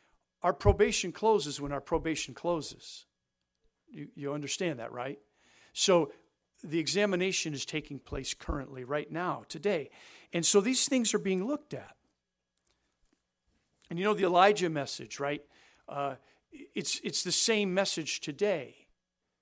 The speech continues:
"If God is God, worship him. But if Baal is God, worship him. Make up your mind, get off the fence. Why halt ye between two opinions?" is what the prophet says. And so we, we can no longer be fence sitters.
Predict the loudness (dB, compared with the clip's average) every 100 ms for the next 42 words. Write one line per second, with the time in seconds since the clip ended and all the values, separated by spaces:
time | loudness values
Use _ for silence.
0 | _ _ _ _ -8 2 8 10 10 4
1 | 4 4 6 2 0 -4 -4 -6 -4 -4
2 | -4 -4 2 4 4 2 -2 0 2 2
3 | 2 -2 -2 -6 -6 -6 -4 -2 -2 -2
4 | -4 0 2 4 0 -2 2 2 2 -4
5 | -2 -2 -2 -6 -10 -18 -4 4 6 6
6 | 2 6 8 8 4 -2 -2 -6 -6 -4
7 | -4 -2 -2 -2 -2 -2 -4 -6 -10 -12
8 | -14 _ _ _ _ _ _ _ -8 -6
9 | -6 -6 -2 0 0 -2 -6 -4 -4 -6
10 | -12 -14 -18 _ _ _ _ _ _ _
11 | _ _ _ _ -4 4 4 4 0 -4
12 | -2 -2 -2 -4 0 4 6 8 8 8
13 | 6 2 -2 2 2 2 0 0 0 -2
14 | -10 -14 -16